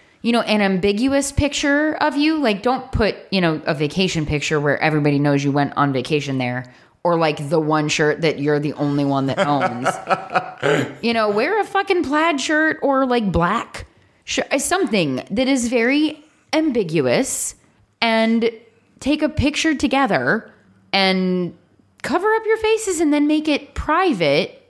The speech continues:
Speaker 1: like, without your faces for people that, you know, talk to you.
Speaker 2: Yeah.
Speaker 1: And make sure your profile reflects enough about you that it keeps people's interest
Speaker 2: Yeah, and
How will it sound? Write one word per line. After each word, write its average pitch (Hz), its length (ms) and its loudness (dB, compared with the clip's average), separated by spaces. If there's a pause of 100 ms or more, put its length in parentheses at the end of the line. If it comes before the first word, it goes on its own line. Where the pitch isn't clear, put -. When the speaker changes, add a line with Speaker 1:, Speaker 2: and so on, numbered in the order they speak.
(280)
Speaker 1:
like, 214 220 0
without 240 480 0
your 208 140 0
faces 170 440 0
for 185 140 -2
people 196 320 -2
that, 190 220 0 (200)
you 196 120 2
know, 175 160 4
talk 294 320 -2
to - 100 -6
you. - 160 -6 (240)
Speaker 2:
Yeah. 101 300 -4
Speaker 1:
And 240 100 2
make 269 160 0
sure 277 160 -2
your 226 140 0
profile 160 880 0 (540)
reflects 220 440 -2
enough 214 440 0
about 185 460 0
you 151 320 2
that 165 200 0 (100)
it - 180 0
keeps - 260 -4
people's 160 340 0
interest - 640 -8
Speaker 2:
Yeah, 95 140 2
and 180 80 2